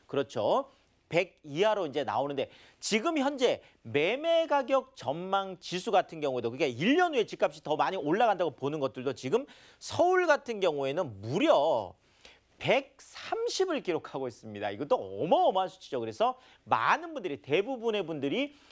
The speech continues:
지금 현재보다는 올라갈 거다.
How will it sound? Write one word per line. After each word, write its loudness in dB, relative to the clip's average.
지금 -2
현재보다는 0
올라갈 4
거다. -8